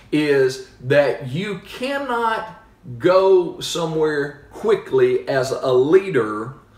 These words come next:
unless you're prepared to leave everybody else behind.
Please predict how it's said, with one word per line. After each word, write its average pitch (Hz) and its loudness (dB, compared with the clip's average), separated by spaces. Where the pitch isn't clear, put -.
unless 151 4
you're 175 0
prepared 151 -4
to 139 -2
leave 156 0
everybody 139 0
else - -4
behind. 110 -10